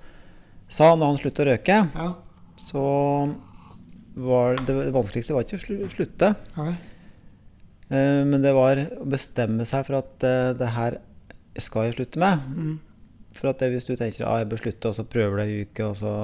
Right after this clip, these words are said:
Speaker 1: vet du innerst inne at du kommer til å begynne å snuse til elgjakta uansett,
Speaker 2: Mhm, mhm.
Speaker 1: da er det vanskelig. Men hvis du bare er, det er moden i deg, at det,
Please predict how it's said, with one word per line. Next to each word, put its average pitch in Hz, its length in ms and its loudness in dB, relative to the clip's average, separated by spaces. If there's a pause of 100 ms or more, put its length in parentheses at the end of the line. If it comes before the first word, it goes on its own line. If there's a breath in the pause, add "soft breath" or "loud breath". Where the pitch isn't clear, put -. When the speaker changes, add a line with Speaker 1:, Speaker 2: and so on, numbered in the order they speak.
(200)
Speaker 1:
vet 101 240 -4
du 120 80 -2
innerst 110 260 -4
inne 104 140 -4
at - 100 -10
du 113 80 -6
kommer 101 300 -6
til 110 180 -6
å 113 60 -2 (420)
begynne 110 160 -4
å 113 80 -6
snuse 110 260 -6
til 117 120 -4
elgjakta 104 340 -6 (140)
uansett, 143 400 -2 (100)
Speaker 2:
Mhm, 180 80 -6
mhm. 143 140 -2 (760 loud breath)
Speaker 1:
da 135 140 6 (600)
er 151 100 4
det 143 80 6
vanskelig. 120 360 2 (460 loud breath)
Men 135 200 0
hvis 123 120 -4
du 139 120 -2
bare 120 260 4 (540)
er, 127 320 0 (260)
det 127 140 0
er - 20 2
moden 117 340 0
i 113 60 2
deg, 135 240 4
at 131 80 -2
det, 123 140 2